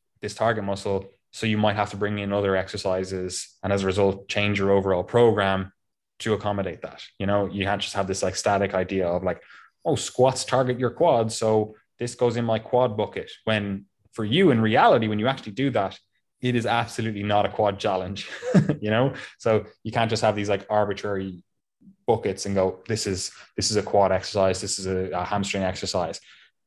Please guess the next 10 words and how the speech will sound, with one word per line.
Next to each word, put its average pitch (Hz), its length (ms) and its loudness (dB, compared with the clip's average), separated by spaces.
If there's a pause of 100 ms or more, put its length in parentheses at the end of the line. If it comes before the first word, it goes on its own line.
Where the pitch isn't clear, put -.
when 107 260 0
it 98 80 -2
might 95 180 0
not 95 180 2
actually 90 280 -2
be 92 160 -4
for 92 180 -4
you, 92 240 -2 (180)
you 92 80 -6
know, 113 220 0